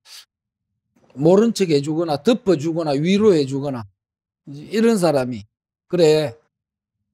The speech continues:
너 다른 거는 잘하는데 그런 부분은 좀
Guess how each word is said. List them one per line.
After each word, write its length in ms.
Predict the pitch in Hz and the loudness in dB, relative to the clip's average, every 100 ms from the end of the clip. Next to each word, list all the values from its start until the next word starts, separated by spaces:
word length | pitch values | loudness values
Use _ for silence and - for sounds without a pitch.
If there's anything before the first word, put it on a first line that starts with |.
| _ _ _ _ _ - | _ _ _ _ _ -4
너 120 | 196 | -2
다른 260 | 156 165 277 | 2 2 2
거는 220 | 294 240 | 0 -4
잘하는데 760 | - 107 135 202 240 202 110 98 _ _ _ _ | -8 -6 -4 -2 -2 -2 -4 -8 _ _ _ _
그런 260 | 240 302 226 | -2 2 2
부분은 360 | 220 196 165 | 0 -2 -4
좀 500 | 175 160 135 165 190 | -2 -4 -4 -8 -12